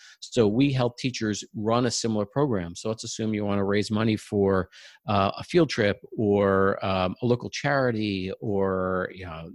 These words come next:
uh, something that the kids wanna do or to bring in a speaker or whatever it happens to be. Um, we give the teacher a way to bring that into the classroom, six different lessons that they can teach, um, you know,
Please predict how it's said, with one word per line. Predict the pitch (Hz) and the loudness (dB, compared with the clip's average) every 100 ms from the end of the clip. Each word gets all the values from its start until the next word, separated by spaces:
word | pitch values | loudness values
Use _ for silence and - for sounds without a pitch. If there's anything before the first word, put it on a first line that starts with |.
| - | -12
uh, | 104 95 - - - - | -12 -14 -18 -18 -18 -14
something | - 131 123 | -8 -4 -2
that | 107 | -4
the | 104 | -4
kids | - 127 | -4 -2
wanna | 113 107 | -2 -2
do | 113 165 | 4 4
or | 135 | 4
to | 104 | 4
bring | 113 | 2
in | 107 | 0
a | 98 | -4
speaker | - 156 - | -4 -4 -2
or | 107 | -2
whatever | 101 104 | -2 -4
it | |
happens | 107 - | -6 -8
to | 117 | -8
be. | 156 180 123 - - - - | -2 -2 -4 -8 -20 -20 -6
Um, | 110 107 101 101 107 - | 0 2 2 0 -2 -2
we | 127 139 131 131 - _ _ _ _ 123 | 2 2 2 -4 -8 _ _ _ _ -2
give | 135 | 0
the | 117 | 0
teacher | - 131 120 | -2 -2 2
a | 107 | 2
way | 104 113 | 4 2
to | 107 | 2
bring | 95 117 117 | -2 0 0
that | 113 | 0
into | 107 107 | -2 -6
the | 98 | -10
classroom, | - 101 98 - 101 92 92 - - _ | -2 0 0 -2 -4 -4 -8 -14 -20 _
six | - - - | -6 -4 -2
different | - 135 127 | -4 -2 -2
lessons | 110 107 - 107 101 101 | 0 0 0 0 0 -2
that | - 92 | -6 0
they | 120 | 0
can | 127 110 | 2 -2
teach, | - 107 101 - - _ | -2 -4 -4 -8 -16 _
um, | 104 95 92 90 90 90 92 - | -8 -6 -6 -6 -6 -8 -10 -10
you | |
know, | 101 | -12